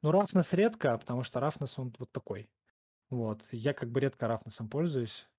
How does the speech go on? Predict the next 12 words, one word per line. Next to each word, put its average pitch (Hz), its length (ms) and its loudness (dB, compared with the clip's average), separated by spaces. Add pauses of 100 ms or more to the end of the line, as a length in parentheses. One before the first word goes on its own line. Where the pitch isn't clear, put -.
(120)
А, 113 420 -4 (920)
я 131 220 2
пользуюсь, 123 480 2
вот 123 220 0
есть - 480 -2
scene 139 280 2
depth, 131 580 -2 (220)
глубина. 117 540 -2 (280)
Вот. 107 340 -10 (540)
Я 131 180 4
ее 117 240 0
рендерю. 160 480 4